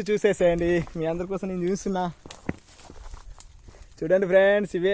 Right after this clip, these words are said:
అడవి జామ పండ్లు అంటారు, చిట్టమొట్టకాయలు అంటారు, అడవి తొర్రి పండ్లు అంటారు. ఒక్కొక్క ఏరియాలో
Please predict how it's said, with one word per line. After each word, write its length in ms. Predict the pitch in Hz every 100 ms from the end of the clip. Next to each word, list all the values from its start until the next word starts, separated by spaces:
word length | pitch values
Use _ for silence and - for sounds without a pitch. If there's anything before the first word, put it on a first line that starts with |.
| 196
అడవి 180 | 180 185
జామ 160 | 180 180
పండ్లు 200 | 185 180 175
అంటారు, 240 | 175 180 180
చిట్టమొట్టకాయలు 600 | 175 180 180 175 175 175
అంటారు, 240 | 170 170 185 180
అడవి 160 | 170 175
తొర్రి 160 | 175 170
పండ్లు 180 | 170 170
అంటారు. 220 | 160 160 180 - - - - - 175
ఒక్కొక్క 220 | 175 180 190
ఏరియాలో 220 | 185 196